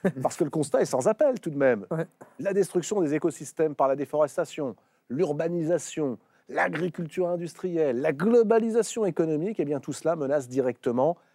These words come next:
Speaker 2: la santé planétaire. Et si rien n'est fait, eh bien, d'autres pandémies vont suivre. C'est inéluctable. Qu'est-ce qui vous a donné, vous, envie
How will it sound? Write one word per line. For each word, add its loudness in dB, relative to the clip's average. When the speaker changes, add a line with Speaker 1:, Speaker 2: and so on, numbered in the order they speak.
Speaker 2:
la -6
santé 0
planétaire. 0
Et -6
si -8
rien 2
n'est 4
fait, 0
eh -2
bien, 0
d'autres 2
pandémies 2
vont -2
suivre. -6
C'est -8
inéluctable. -2
Qu'est-ce -10
qui -8
vous 2
a 6
donné, 2
vous, -6
envie -4